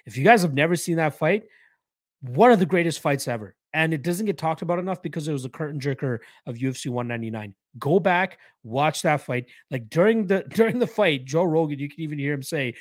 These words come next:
"You couldn't even, uh, script a fight like this." Like, it was so wild. Go watch that fight. U F C one ninety-nine, first fight of the night. Urban saying, "Should the U F C take over on Fridays and Saturdays at least, or is there some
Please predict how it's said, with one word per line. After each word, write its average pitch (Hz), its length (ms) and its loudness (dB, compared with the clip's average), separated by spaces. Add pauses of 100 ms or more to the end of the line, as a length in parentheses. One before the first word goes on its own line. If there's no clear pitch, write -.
(320)
"You 156 200 -2
couldn't 208 220 2
even, 196 220 0
uh, 160 60 4
script - 560 -2
a 120 40 -6
fight 117 260 -6
like 110 180 -12
this." - 300 -18
Like, 127 200 -10
it 151 80 -4
was 143 220 -2
so 160 200 0
wild. 120 500 -2 (480)
Go 151 120 2
watch 139 260 0
that 120 180 -6
fight. 107 160 -10
U 123 120 -4
F 147 80 -4
C 160 120 -8
one 135 160 -4
ninety-nine, 120 440 -4 (280)
first 143 200 -4
fight 120 140 -4
of 104 60 -8
the 104 60 -12
night. 104 220 -14 (1600)
Urban 220 240 6
saying, 180 220 2
"Should 165 180 -4
the 165 80 -2
U 185 140 0
F 202 80 -4
C 190 240 -6
take 175 320 -6
over 165 240 0
on 147 160 -2
Fridays 147 420 -2
and 127 100 -8
Saturdays 131 520 -4
at 120 120 -8
least, 120 280 -8
or 131 100 -4
is 120 80 -6
there 135 160 -8
some 123 340 -8